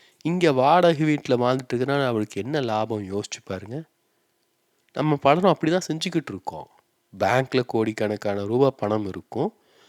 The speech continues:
ஆனா, அந்த கோடிக்கணக்கான ரூபாய் நம்மால உடனே பயன்படுத்த முடியாது, இல்லையா? இப்ப நம்ம செலவு பண்ணனா என்ன பண்ணுவோம்? சில ஆயிரங்கள், சில லட்சங்கள் செலவு பண்ணலாம். அதுக்கு மேல செலவு பண்ண முடியாது. ஏதோ ரஜினி படத்துல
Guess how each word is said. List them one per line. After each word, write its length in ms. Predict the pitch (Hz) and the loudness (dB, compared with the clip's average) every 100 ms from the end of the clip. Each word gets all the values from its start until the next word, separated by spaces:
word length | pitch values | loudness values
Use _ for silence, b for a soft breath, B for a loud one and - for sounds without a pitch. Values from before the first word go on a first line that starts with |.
| b - | b 0
ஆனா, 340 | 180 190 170 | 4 6 4
அந்த 160 | 147 147 | 2 2
கோடிக்கணக்கான 640 | 147 160 165 156 156 156 | 6 6 4 0 0 0
ரூபாய் 200 | 180 220 | 0 0
நம்மால 380 | 170 143 160 160 | 0 0 0 0
உடனே 300 | 127 139 170 | 2 4 2
பயன்படுத்த 600 | - 123 139 135 120 101 | 0 -2 2 2 0 -4
முடியாது, 540 | 92 95 92 82 78 85 | -4 -6 -6 -10 -14 -18
இல்லையா? 500 | 98 117 135 127 - _ _ _ _ | -12 -8 -4 -4 -4 _ _ _ _
இப்ப 140 | - | -8
நம்ம 180 | 87 101 | -4 -2
செலவு 540 | 113 113 110 135 156 147 | -4 -2 2 2 2 0
பண்ணனா 240 | 165 185 | 0 -4
என்ன 260 | 143 175 180 120 | -4 -6 -8 -8
பண்ணுவோம்? 260 | 107 90 | -8 -10
சில 260 | 85 98 101 | -6 -4 -2
ஆயிரங்கள், 540 | 110 135 135 131 131 | 0 0 -2 -4 -6
சில 220 | 123 113 | -4 -6
லட்சங்கள் 500 | 98 95 - 139 143 | -6 -6 -4 -2 -2
செலவு 280 | 135 107 104 | -4 -2 -4
பண்ணலாம். 300 | 98 107 107 | -4 -4 -4
அதுக்கு 220 | 110 - | -6 -8
மேல 180 | 135 151 | -8 -8
செலவு 340 | 139 127 143 139 | -6 0 0 0
பண்ண 200 | 131 113 | -2 -2
முடியாது. 600 | 107 120 127 87 80 - b b b b b b b b b _ _ _ - _ _ _ _ _ | -2 0 0 -2 -6 -18 b b b b b b b b b _ _ _ -20 _ _ _ _ _
ஏதோ 180 | - 104 | -4 2
ரஜினி 420 | 110 113 113 117 | 4 2 2 0
படத்துல 680 | 113 104 104 110 107 107 - | 0 -2 -4 -4 -2 -4 -6